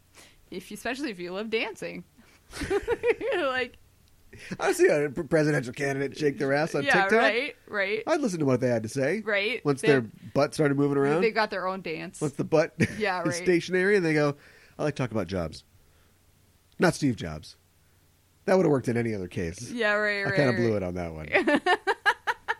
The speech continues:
Speaker 2: But yeah, you gotta, you gotta keep the kids engaged.
Speaker 1: Right.
Speaker 2: With the ticks and the talks.
Speaker 1: With the ticks and the
Speaker 2: And
Speaker 1: talks.
Speaker 2: as far as the security thing goes,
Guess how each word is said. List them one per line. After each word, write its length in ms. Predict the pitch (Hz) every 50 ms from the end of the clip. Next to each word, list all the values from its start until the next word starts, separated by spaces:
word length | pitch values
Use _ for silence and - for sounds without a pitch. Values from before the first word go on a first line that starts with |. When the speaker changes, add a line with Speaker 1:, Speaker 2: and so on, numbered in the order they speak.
| _ - 392 415 - - - - _ - - 359 - - -
Speaker 2:
But 140 | - 190 180
yeah, 80 | - 269
you 140 | 214 220 214
gotta, 200 | 233 233 226 208
you 180 | 208 220 226
gotta 180 | 226 233 226 214
keep 180 | - 254 247
the 80 | - 202
kids 300 | - - 277 254 202 180
engaged. 680 | 190 160 123 123 120 110 90 78 69 65 - - - 220
Speaker 1:
Right. 360 | 262 254 254 294 370 415 - -
Speaker 2:
With 160 | - 185 185 -
the 80 | 202
ticks 320 | 202 - 277 - - - -
and 120 | 170 170
the 60 | 175
talks. 500 | 170 - 247 233 208 151 - - - 233
Speaker 1:
With 120 | 233 247 214
the 80 | 247
ticks 320 | 226 - 277 262 - - 269
and 100 | 233 220
the 40 | 202
Speaker 2:
And 100 | 214 220
Speaker 1:
talks. 140 | 196 202 208
Speaker 2:
as 100 | 202 -
far 180 | 262 254 269
as 100 | 285 247
the 100 | - 208
security 500 | - 185 170 - - 156 156 170 180 190
thing 280 | 185 - 208 202 202 196
goes, 440 | 196 202 202 202 220 220 - -